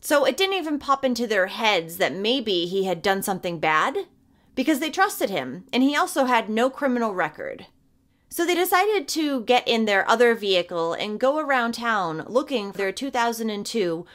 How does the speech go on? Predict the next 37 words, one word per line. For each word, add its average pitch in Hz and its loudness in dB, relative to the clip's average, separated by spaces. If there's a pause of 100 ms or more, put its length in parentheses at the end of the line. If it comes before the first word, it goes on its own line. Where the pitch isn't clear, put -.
(160)
white 214 -2
G 208 0
M 196 -2
C 180 -6
Sierra 185 2
pickup 180 -8
truck. - -14 (920)
They 330 4
figured 330 0
maybe 277 -2
there 254 6
was 233 2
a 214 0
reason 175 -2
or 190 0
an 240 -6
explanation 240 -2
as 175 -2
to 202 -6
why 208 4
Zach 185 2
had 190 -8
taken 175 -2
Elena. 101 -8 (200)
There 320 0
had 339 2
to 190 -6
be. 143 -4
He 208 -6
wouldn't 302 0
have 226 0
just 196 -4
done 180 0
that 175 2
out 151 0
of 156 -8
nowhere. 190 -4